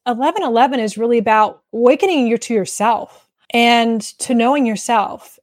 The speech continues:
and reminding you and showing you that you are the creator of your life, that you are on the right path. Eleven eleven is just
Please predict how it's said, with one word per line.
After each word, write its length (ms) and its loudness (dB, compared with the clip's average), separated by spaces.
and 440 -2
reminding 500 0
you 120 0
and 140 -2
showing 400 0
you 280 -2
that 380 2
you 280 2
are 520 0
the 100 0
creator 480 0
of 140 -8
your 100 -4
life, 540 -12
that 220 2
you 200 2
are 260 4
on 160 4
the 80 -2
right 240 -4
path. 480 -10
Eleven 340 2
eleven 380 2
is 100 -2
just 240 -6